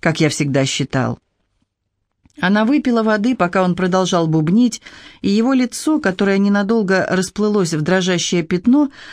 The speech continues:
резким скачком вновь обрело четкость. То же произошло и со всяческими мелочами, сказанным и несказанным,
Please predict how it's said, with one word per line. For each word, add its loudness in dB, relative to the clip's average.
резким 0
скачком 0
вновь 0
обрело 2
четкость. -4
То 2
же 0
произошло 0
и -2
со -2
всяческими -2
мелочами, 0
сказанным 0
и -2
несказанным, 0